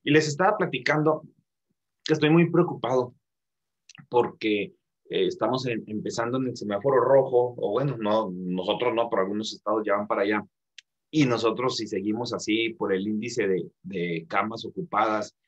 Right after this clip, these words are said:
en los hospitales, yo creo que posiblemente la semana que entra nos llevemos alguna sorpresa.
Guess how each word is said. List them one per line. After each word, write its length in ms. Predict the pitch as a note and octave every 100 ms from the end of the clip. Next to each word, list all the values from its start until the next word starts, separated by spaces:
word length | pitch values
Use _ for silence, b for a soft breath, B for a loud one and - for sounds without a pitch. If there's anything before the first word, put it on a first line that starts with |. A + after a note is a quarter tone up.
| _ _
en 100 | F#2+
los 160 | F#2+ F#2
hospitales, 520 | - F2+ G#2 G#2+ A2
yo 100 | G#2+
creo 200 | G2+ G#2
que 220 | G#2+ G#2 -
posiblemente 640 | F#2 F2+ G2 G2+ G#2 G2
la 120 | G#2+ F2
semana 360 | F2 F#2 G2+
que 100 | G2
entra 180 | G2 G2
nos 160 | F#2+ F2+
llevemos 320 | F2 F#2+ E2+
alguna 260 | F2 F#2+
sorpresa. 400 | G2 E2+ - -